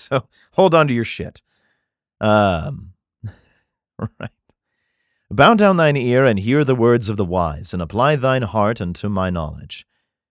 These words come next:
I'm trying. "For it is a pleasant thing if thou keep them within thee." Yeah, again, shut up. "They shall withal be fitted with thy lips,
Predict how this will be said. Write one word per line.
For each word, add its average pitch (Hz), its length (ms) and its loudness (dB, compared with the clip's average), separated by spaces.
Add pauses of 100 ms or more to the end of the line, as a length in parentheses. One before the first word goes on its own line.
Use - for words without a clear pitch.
(760)
I'm 85 140 -6
trying. 82 420 -8 (580)
"For 127 240 0
it 143 60 4
is 190 160 2
a 170 60 0
pleasant 127 400 0
thing 107 180 -2
if 101 140 -4
thou 101 180 0
keep 95 320 -8
them 98 220 -2
within 92 380 -4
thee." 82 280 -16
Yeah, 90 240 -6
again, 98 300 -6
shut - 200 -8
up. 85 140 -10 (480)
"They 120 140 2
shall 135 280 -2
withal 123 380 2
be 135 140 -2
fitted 107 520 -4
with 87 140 -6
thy 92 160 -2
lips, - 480 -8